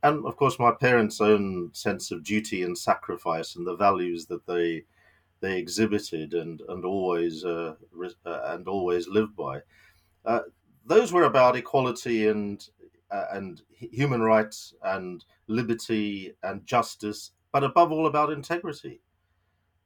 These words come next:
And Nelson Mandela stood for integrity. He wasn't a saint, none of us are, but he stood for integrity, and that has been betrayed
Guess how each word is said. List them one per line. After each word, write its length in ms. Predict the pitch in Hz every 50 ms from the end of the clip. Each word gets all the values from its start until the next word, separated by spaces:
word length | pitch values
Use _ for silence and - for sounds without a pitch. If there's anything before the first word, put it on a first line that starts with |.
| _ _
And 340 | - 113 113 117 117 110 101
Nelson 340 | 113 143 151 147 - - 135
Mandela 500 | 120 117 113 110 110 117 120 110 107 104
stood 300 | - - - 117 110 -
for 120 | - 107
integrity. 680 | 101 95 90 - - 98 90 98 98 - - 127 147 175
He 120 | 101 95 95
wasn't 340 | 95 98 98 - - 90 90
a 60 | 90
saint, 340 | - - 107 117 143 156 -
none 220 | 95 98 98 98
of 80 | 95 87
us 240 | 92 90 - - 90
are, 280 | 87 90 107 135 143 - _ _ _ _ _ _ _ _ _ _ _ _
but 380 | 92 117 113 117 - - - - _ - - _ -
he 160 | 104 120 131
stood 260 | 131 - 151 143 113
for 120 | - 117
integrity, 960 | 110 104 104 - - 98 90 85 87 87 - - 95 104 117 123 123 113 - _ -
and 340 | - 117 120 120 113 107 -
that 160 | 139 160 160
has 120 | 156 143 120
been 260 | 131 139 131 131 120
betrayed 640 | 120 117 - - - 131 131 123 117 110 101 92